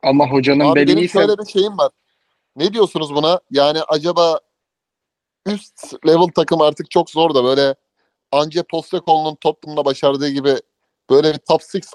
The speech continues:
Speaker 2: takımlarının dışında bir takım yolu açılır mı Yunanistan'daki bir kupa mopa indirirse?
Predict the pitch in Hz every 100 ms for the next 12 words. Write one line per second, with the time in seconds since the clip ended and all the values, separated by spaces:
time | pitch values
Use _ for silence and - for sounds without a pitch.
0 | - - 156 170 170 160 160 156 175 160
1 | 151 165 165 165 156 156 156 - 170 180
2 | 131 127 131 139 131 131 131 131 - 139
3 | 131 127 131 131 123 120 -